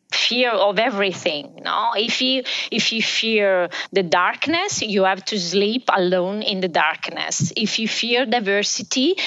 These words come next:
you have to face diversity. You have to live diversity, because then you will understand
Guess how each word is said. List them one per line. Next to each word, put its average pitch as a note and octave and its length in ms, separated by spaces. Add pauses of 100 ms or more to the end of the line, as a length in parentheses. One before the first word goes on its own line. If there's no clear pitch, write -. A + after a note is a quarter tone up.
you G#3 160
have G3 240
to G3 340
face A#3 520
diversity. - 680
You F3+ 120
have E3+ 180
to - 120
live F#3 440
diversity, E3+ 580
because F3+ 400
then A3+ 320 (300)
you G3+ 120
will F#3 160
understand F3+ 600